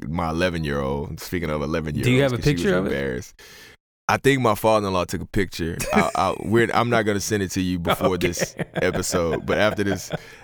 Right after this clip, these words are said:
Speaker 1: after we post this episode, I'll send it to you. But, um,
Speaker 2: <laughs>
Speaker 1: but yeah, even with that, like, I, I haven't really dressed up in forever, like, since, probably since I was a kid, maybe,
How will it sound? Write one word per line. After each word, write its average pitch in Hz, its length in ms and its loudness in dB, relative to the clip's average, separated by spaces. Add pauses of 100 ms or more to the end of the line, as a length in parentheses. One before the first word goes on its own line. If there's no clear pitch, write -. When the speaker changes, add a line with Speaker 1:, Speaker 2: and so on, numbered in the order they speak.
(120)
Speaker 1:
after 117 260 4
we 120 100 4
post 107 260 4
this 98 100 -2
episode, 90 480 2
I'll 87 160 4
send 87 300 -2
it 69 100 -4
to 76 140 -4
you. 53 240 -4
But, 76 300 -4 (600)
um, - 440 -2 (360)
Speaker 2:
<laughs> - 340 -20
Speaker 1:
but 131 240 4
yeah, 131 260 6
even 156 300 4
with 123 160 4
that, 120 200 6
like, 85 240 0 (320)
I, 120 300 4
I 117 140 4
haven't 104 260 2
really 95 240 0
dressed 85 300 0
up 113 220 2 (560)
in 85 280 -2
forever, 90 1000 -4
like, 80 240 -6
since, - 360 -8
probably 107 340 0
since 90 220 -6
I 90 100 0
was 87 180 -4
a 85 200 -6
kid, 117 360 -2
maybe, 80 460 -4